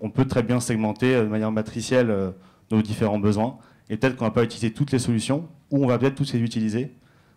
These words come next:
Certains vont être processés, d'autres vont être en libre service selon l'usage. Et à l'utilisateur, on va lui dire, «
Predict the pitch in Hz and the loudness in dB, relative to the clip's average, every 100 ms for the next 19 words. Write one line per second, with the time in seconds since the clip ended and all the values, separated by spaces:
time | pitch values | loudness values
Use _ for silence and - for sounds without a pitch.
0 | - - 120 131 131 110 104 - 117 113 | -6 -4 -2 0 0 2 0 0 -2 -2
1 | 107 127 143 123 123 117 110 107 110 107 | 0 2 2 2 2 2 2 0 2 2
2 | 107 110 101 123 - - 110 110 101 90 | 0 -2 -2 -4 -4 -2 2 2 2 -2
3 | - - _ _ _ - 104 101 120 123 | -8 -20 _ _ _ -6 -4 0 2 2
4 | 120 120 113 135 139 110 110 107 110 104 | 2 0 4 4 4 4 2 2 0 -2